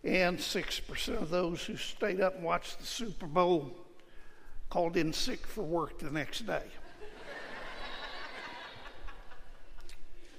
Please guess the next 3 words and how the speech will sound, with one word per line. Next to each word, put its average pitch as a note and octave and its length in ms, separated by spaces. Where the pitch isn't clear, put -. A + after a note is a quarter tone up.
Well, G#3+ 240
something A3 480
important F#3+ 580